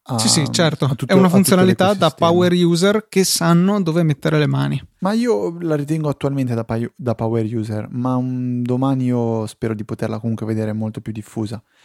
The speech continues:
Speaker 2: Perché comunque uno... ci stavo proprio pensando, forse ieri o l'altro ieri, quando stavo ragionando su I O S ten e su che cosa avrei potuto,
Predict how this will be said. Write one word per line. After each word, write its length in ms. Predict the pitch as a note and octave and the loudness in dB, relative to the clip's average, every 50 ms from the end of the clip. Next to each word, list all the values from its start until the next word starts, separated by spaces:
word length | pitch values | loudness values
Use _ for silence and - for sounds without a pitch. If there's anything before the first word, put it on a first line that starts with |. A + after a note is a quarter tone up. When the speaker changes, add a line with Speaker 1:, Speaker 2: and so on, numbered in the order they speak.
| _ _ _ _ - | _ _ _ _ -8
Speaker 2:
Perché 200 | _ D3 D3 D#3+ | _ -4 -2 -2
comunque 320 | D3+ E3+ F#3+ G3+ G3 E3+ | 0 0 0 0 2 2
uno... 260 | C3+ B2 B2+ B2+ B2 _ _ - _ _ _ _ - - _ _ _ _ _ _ | 0 2 2 0 -2 _ _ -20 _ _ _ _ -20 -20 _ _ _ _ _ _
ci 120 | - - | -6 0
stavo 180 | C#3+ F#3 F#3+ F3+ | 2 2 2 2
proprio 240 | E3 E3 E3+ E3+ | 0 0 0 0
pensando, 1040 | D3 C3 C3+ C3 B2 - C#3+ C#3+ D3 D3 C#3 C3 B2 A#2+ A#2+ A#2 A#2 A2+ A2+ A2+ A2+ | 2 2 0 0 0 0 0 0 2 2 2 2 4 2 2 2 2 0 0 -2 -2
forse 400 | A2 - - C#3+ C3+ - - B2+ | -4 -6 -8 -8 -8 -6 -4 -4
ieri 320 | A2 A2 A2 A#2 G#2+ G#2+ G#2+ | -4 -4 -4 -2 -2 -2 -2
o 20 | |
l'altro 320 | G#2+ G#2 G#2+ G#2+ - A2+ | -2 -4 -4 -6 -6 -6
ieri, 340 | A2 G#2+ A2 G#2 G#2 A2 A2 - _ _ _ _ _ _ _ _ _ | -4 -4 -4 -4 -4 -4 -6 -8 _ _ _ _ _ _ _ _ _
quando 460 | - B2+ A#2+ B2 C3 B2+ B2 _ _ _ | 0 2 2 4 4 2 2 _ _ _
stavo 540 | _ - - _ C3 A#2+ B2 B2+ B2 B2 _ _ - _ _ _ _ _ _ | _ -18 -8 _ -4 0 0 0 -2 -2 _ _ -20 _ _ _ _ _ _
ragionando 800 | - B2+ B2+ C3 B2+ B2+ B2+ B2+ B2+ B2 B2 A#2 A#2+ A#2+ A#2+ A#2+ | -4 -2 -2 0 0 0 0 2 2 2 0 0 0 0 -2 -2
su 180 | A2+ - B2 | -2 0 0
I 200 | A#2+ A2+ A#2 A#2+ | 2 2 4 2
O 60 | B2 | 0
S 160 | A#2+ - - _ | 0 -4 -8 _
ten 420 | - B2 A#2+ A#2 A#2+ B2+ C3 C3 | -4 -2 -2 -2 -2 -2 -2 -4
e 220 | C3 - C#3 B2+ B2 | -2 -2 -4 -4 -4
su 420 | - - - - - A#2+ A#2 A2 _ | -6 -12 -14 -4 -2 -2 -2 -2 _
che 160 | _ - A#2+ | _ -6 -6
cosa 540 | - - B2 B2 B2 A#2+ A2+ B2 A#2+ A#2+ A#2+ | -2 0 2 2 2 2 2 0 0 0 0
avrei 240 | A#2 A2 A#2 A2+ A2+ | 0 -2 -2 -2 -2
potuto, 520 | - A#2 A2 A#2 A2 - A#2 A#2 A#2 A#2 | -4 -4 -6 -4 -2 -2 -2 -2 -2 -4